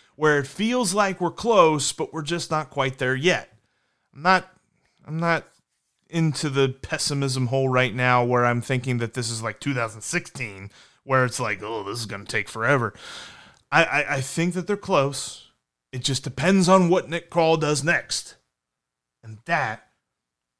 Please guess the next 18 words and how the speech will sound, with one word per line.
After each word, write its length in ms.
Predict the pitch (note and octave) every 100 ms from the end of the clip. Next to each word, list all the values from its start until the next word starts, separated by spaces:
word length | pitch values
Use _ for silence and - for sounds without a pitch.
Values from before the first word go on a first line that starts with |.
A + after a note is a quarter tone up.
| _ _ _
is 180 | A#2+ C3+
where 240 | D#3 D3+
everybody 500 | E3+ F#3 E3+ F#3+ F3
has 220 | D3 D3+
a 60 | C#3+
little 220 | C3 B2+
bit 120 | C3
of 100 | C3
worry 380 | C3 C3 A2 G2
in. 200 | G2 F#2+ _ _ _ _ _ _ _ _ _ _ _ _ _ _
Because 160 | - B2+
I 60 |
don't 240 | E3+ F#3 D3+
know 160 | C#3+
that 160 | C#3+ B2+
we 100 | B2
trust 380 | - G2 -
him. 60 | -